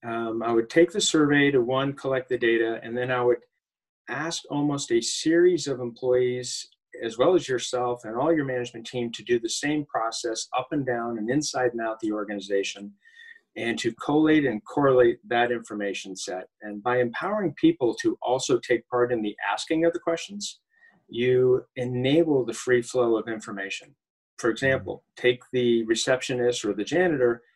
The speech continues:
have them sit and meet and talk with board members and advisors, as well as management team, and ask those same questions up and down. By taking that same information input and putting it into the hands of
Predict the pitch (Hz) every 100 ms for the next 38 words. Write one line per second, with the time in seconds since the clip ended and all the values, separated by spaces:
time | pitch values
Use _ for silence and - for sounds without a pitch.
0 | _ _ - 127 135 170 151 - 117 117
1 | 123 123 117 117 120 131 135 - 113 110
2 | - 107 110 - 113 156 127 110 107 107
3 | 110 104 113 131 139 101 104 107 98 120
4 | 170 170 117 110 - 101 - 107 104 _
5 | _ _ 107 101 107 113 - 110 104 -
6 | - 135 175 - 104 101 - 101 104 104
7 | 101 95 90 87 - _ _ _ _ _
8 | - 202 - 139 139 151 139 131 - 127
9 | 131 131 127 120 117 113 120 175 - 120
10 | 110 - 110 107 101 - 147 143 135 120
11 | 113 110 110 123 117 104 95